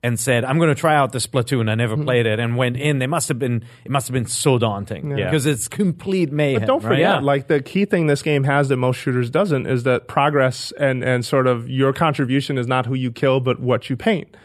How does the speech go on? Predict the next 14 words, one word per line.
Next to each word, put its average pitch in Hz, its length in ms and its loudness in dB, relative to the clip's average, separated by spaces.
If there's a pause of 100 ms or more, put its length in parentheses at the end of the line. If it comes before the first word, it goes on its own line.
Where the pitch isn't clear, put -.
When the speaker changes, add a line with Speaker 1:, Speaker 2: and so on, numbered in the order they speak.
Speaker 1:
Yeah. 120 140 0
Speaker 3:
So 165 80 4
I, 175 140 2
I 170 100 2
still 208 220 0
think 196 220 2
that, 165 160 0
like 135 280 2
the 143 100 4
original 131 320 2
Splatoon, 127 500 -4
where 123 160 2
that 117 220 2
happened, 135 500 0